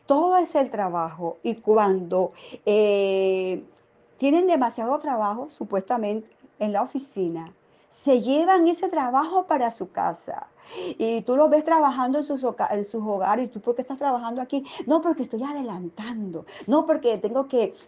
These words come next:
que sacar, eh, eh, eh, me dieron unas metas". Y tú lo ves y se la, y se pasan hasta la madrugada trabajando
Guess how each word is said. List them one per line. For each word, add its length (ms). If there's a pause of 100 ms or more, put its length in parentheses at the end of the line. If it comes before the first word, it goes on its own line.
que 140
sacar, 440
eh, 280
eh, 420 (140)
eh, 60
me 360
dieron 260
unas 320
metas". 640 (180)
Y 120
tú 120
lo 160
ves 280
y 80
se 140
la, 160
y 200
se 220
pasan 460
hasta 220
la 160
madrugada 960 (240)
trabajando 1040